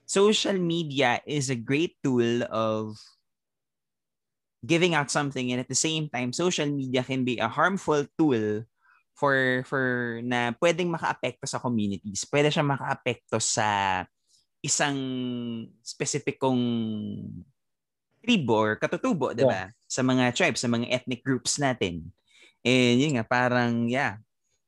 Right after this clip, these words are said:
Speaker 1: Maga-, kailang-, nasa, nasa sa atin talaga, nasa tama talagang paggamit nung platform.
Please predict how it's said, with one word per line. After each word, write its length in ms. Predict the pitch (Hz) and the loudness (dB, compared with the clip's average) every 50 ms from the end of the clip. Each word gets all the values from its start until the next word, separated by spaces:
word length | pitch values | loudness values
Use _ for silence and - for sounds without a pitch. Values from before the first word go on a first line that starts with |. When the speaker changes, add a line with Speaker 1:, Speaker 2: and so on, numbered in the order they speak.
| _ - | _ -4
Speaker 1:
Maga-, 160 | 123 123 120 | -2 -2 0
kailang-, 400 | 113 170 165 170 175 175 156 165 | 2 2 4 4 4 2 2 2
nasa, 320 | 175 175 165 - 180 180 | 2 2 2 0 -2 -2
nasa 240 | 160 151 180 175 185 | -2 -4 -4 -4 -2
sa 160 | 185 - 160 | 0 0 0
atin 240 | 165 - 160 165 151 | 0 0 -2 -2 0
talaga, 320 | 156 147 147 143 131 147 143 | 0 0 0 0 0 0 -2
nasa 160 | 143 143 160 | -2 -4 -4
tama 320 | 143 226 247 240 147 147 | -4 -4 -2 -2 -2 -2
talagang 400 | 143 - 139 139 139 131 143 143 | -2 -2 0 0 0 0 -2 -2
paggamit 720 | 139 - 131 131 135 120 135 120 113 110 113 117 127 - - | -2 -4 -4 -4 -4 -2 0 0 0 0 -2 -4 -6 -6 -8
nung 240 | 147 147 143 139 | -10 -8 -8 -8
platform. 800 | 127 - 131 117 110 - - - - - 110 107 107 104 110 123 | -6 -4 -4 -4 -4 -4 -8 -12 -8 -6 -4 -2 -2 0 0 0